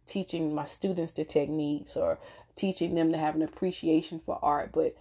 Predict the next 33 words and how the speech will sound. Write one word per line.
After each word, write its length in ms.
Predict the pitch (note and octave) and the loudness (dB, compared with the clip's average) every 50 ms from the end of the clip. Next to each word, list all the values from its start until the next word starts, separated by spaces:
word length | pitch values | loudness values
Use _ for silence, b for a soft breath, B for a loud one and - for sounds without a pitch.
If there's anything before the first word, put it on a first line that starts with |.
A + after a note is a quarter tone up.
| b b b b b b - | b b b b b b 0
I 280 | E3 F3 - - F3 | 2 4 4 4 4
actually 340 | F3+ - - - F#3+ F3+ E3+ | 4 2 0 0 2 2 2
invest 480 | D#3+ D#3 D3+ D#3 D#3 D#3+ E3+ - - - | 2 2 4 4 4 4 4 2 0 -2
in 140 | E3 D#3+ | 0 0
that. 220 | D3+ C#3+ C#3+ C#3 - | 0 0 -2 -2 -2
I 140 | D3+ D3+ D3+ | 0 0 -2
go 340 | D#3+ D#3 - D#3 D#3+ E3 F3 | 0 2 4 6 6 6 4
to 180 | - - E3 | 2 -4 -6
stores 460 | D#3+ - - E3+ D#3+ D#3 D#3 D#3+ D#3 - | -6 -2 2 4 4 4 4 2 0 0
like 240 | C#3+ D3 C#3 C#3 | 0 0 0 0
Michaels 760 | D3 C#3+ C#3+ C#3 D3+ D#3 - - D#3 D#3+ D#3+ E3 E3 D#3 D#3+ | 0 0 0 2 0 0 0 0 0 0 0 0 -2 -4 -4
or 220 | - - - - - | -6 -6 -6 -8 -8
Hobby 360 | - - D#3+ D#3+ E3 E3 D#3+ | -4 0 0 2 4 4 4
Lobby. 440 | D#3 D#3 D3+ D3+ D3+ D3+ D3+ D3 C#3+ | 6 6 8 8 6 6 4 2 0
Depending 400 | D3 D3 - F3+ F3 E3+ E3+ F3 | 0 0 0 0 0 0 0 0
on 100 | E3+ E3+ | 0 -2
the 60 | E3 | 0
budget, 340 | D#3+ E3 E3 E3+ E3+ E3+ E3 | 4 6 6 6 4 2 0
I 80 | D#3+ | 0
may 160 | D#3+ E3 E3 | -2 -2 0
go 140 | D#3+ E3 D#3+ | 2 2 2
to 40 | D#3 | 2
Walmart. 560 | D3+ D3+ D3+ D#3 D#3 D#3+ D#3+ D3+ D3+ D3 C3+ | 2 2 2 2 2 2 0 0 0 0 2
Wherever 240 | D#3 E3 F#3 G3+ A3 | 4 6 6 6 4
I 60 | A3+ | 2
can 160 | A3+ - G#3+ | 0 -2 -4
find 260 | G3 - F#3+ F3+ F3+ F3 | -2 0 0 0 -2 -2
some 140 | - F3+ | -6 -6
good 180 | F3 E3+ D#3+ - | -6 -6 -8 -8
canvases 540 | - - F3+ E3+ E3+ E3+ D#3+ - E3 D#3 - | -6 -6 -4 -4 -4 -6 -8 -8 -8 -6 -6
or 80 | D#3 | -8
some 160 | D3+ - - D#3 | -8 -10 -12 -12
paint. 380 | - - F3 E3 E3 E3 - | -8 -6 -6 -6 -6 -8 -12